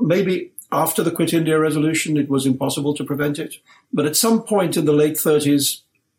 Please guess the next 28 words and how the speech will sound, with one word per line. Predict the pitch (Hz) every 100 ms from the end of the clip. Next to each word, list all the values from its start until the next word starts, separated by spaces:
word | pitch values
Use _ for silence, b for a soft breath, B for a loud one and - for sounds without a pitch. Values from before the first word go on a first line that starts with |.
| _
uh, | 147 127 123
and | 131 139 123
the |
beginning | 127 135 156 135
of |
the | 131
forties, | - 135 135 131
I | 139
think | 135 143
it | -
was | 147
still | - 139
possible. | - 131 - - -
I | -
mean, | 135
it | 131
didn't | 131 131
happen, | 143 123 - B B B
you | 240
know. | 156 -
And | 175 165
one | 170 185
of |
the | 165
things | 180 170 160
I | 156
was | 151 143 - _ _ _ _ _ -
taught | 247 143 117